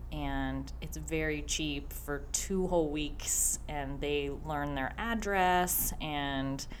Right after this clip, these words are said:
um, lots of great things, uh, fire safety, that kind of thing. And so that's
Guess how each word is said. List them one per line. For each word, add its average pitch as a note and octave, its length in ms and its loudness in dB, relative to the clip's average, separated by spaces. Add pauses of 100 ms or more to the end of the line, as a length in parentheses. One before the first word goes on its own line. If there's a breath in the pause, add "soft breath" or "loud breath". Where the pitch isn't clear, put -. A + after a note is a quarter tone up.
(440 loud breath)
um, C3+ 420 -4 (280)
lots G3+ 200 2
of E3+ 100 2
great D3 260 0
things, D3 760 2 (120)
uh, - 480 -6
fire C3+ 340 2
safety, C3 1160 -2
that - 160 0
kind C3+ 180 -4
of B2+ 80 -4
thing. A#2+ 420 -2
And B2+ 360 -2
so C3+ 260 -4
that's F3 360 0